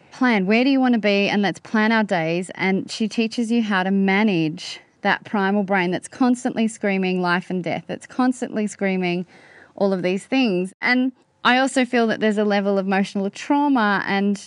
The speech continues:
ways we've sort of, uh, thoughts that we've created in our life, that that's why we're seeking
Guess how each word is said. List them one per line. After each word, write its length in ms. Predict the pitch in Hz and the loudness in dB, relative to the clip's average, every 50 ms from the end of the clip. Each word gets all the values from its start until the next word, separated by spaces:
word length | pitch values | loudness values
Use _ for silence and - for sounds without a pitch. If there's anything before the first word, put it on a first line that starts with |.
| - | -8
ways 600 | - 214 196 226 226 226 240 240 247 240 214 - | -6 -2 0 2 2 4 4 2 2 0 0 -2
we've 320 | 233 226 214 208 196 196 - | -2 0 0 -2 -2 -6 -8
sort 180 | - 220 208 | -6 -4 -2
of, 160 | 196 190 180 - _ _ _ - | -2 -4 -6 -8 _ _ _ -4
uh, 120 | 214 208 | -4 -4
thoughts 380 | - - - 262 240 - - - | -4 -2 0 0 0 0 -2 -4
that 140 | 240 - | -4 -2
we've 220 | - 226 220 202 - | 0 0 -2 -2 -4
created 400 | - - 240 233 240 254 262 233 | -2 0 0 2 2 2 2 2
in 120 | 233 214 | 0 0
our 140 | 208 190 190 | 0 0 0
life, 300 | 180 175 170 180 180 - | 0 0 0 -2 -2 -4
that 160 | - - - | -8 -4 0
that's 280 | - 220 220 - - - | 0 0 0 0 -2 0
why 180 | 240 214 214 | 2 2 4
we're 200 | 220 208 202 208 | 4 2 2 0
seeking 920 | 196 - - - - 302 320 311 311 - - 262 220 208 196 196 196 202 202 | 0 -4 -8 -2 0 0 0 0 -2 -2 -2 0 0 2 2 2 0 0 -2